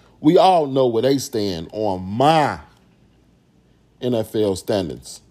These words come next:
Last. Absolutely last of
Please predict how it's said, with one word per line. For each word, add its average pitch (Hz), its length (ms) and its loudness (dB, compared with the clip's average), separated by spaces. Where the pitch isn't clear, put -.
Last. 143 920 0
Absolutely 156 680 0
last 139 760 2
of 107 180 -6